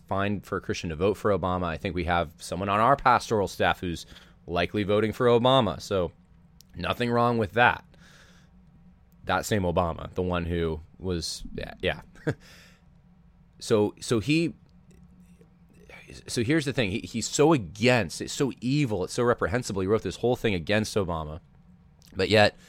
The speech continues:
still acceptable if someone sees reasons to vote for Obama. It's acceptable in a Christian framework somehow. I don't know how Piper gets there, but somehow he does. Yet, y-, you know, fast forward a few years, and it's, it's not acceptable anymore to,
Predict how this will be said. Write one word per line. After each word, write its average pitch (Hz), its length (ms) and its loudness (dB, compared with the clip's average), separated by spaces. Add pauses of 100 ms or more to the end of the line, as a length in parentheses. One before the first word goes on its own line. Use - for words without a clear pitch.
(240)
still 143 280 4
acceptable 101 720 0
if 98 100 -4
someone 98 440 -4
sees 98 500 -8 (1120)
reasons 110 560 2
to 104 80 0
vote 95 200 0
for - 140 -4
Obama. 82 560 -2
It's - 200 -12
acceptable 95 500 -2
in 87 80 -2
a - 20 -8
Christian - 340 -8
framework 90 460 -6
somehow. 85 560 -4 (240)
I 82 80 -2
don't 107 80 0
know 107 80 2
how 104 260 4
Piper 95 360 0
gets 85 260 -4
there, 76 240 -8
but - 140 -14
somehow 104 340 -2
he 87 120 -4
does. 80 420 -6 (640)
Yet, 101 380 2 (720)
y-, 95 80 -8
you 90 160 -6
know, 85 100 -6
fast 107 320 4
forward 101 540 2 (280)
a - 80 -8
few 98 200 -4
years, 85 380 -2
and 85 120 -6
it's, 82 260 -6
it's 82 300 -8
not 92 240 2
acceptable 92 500 -2
anymore 87 340 -4
to, 85 120 -4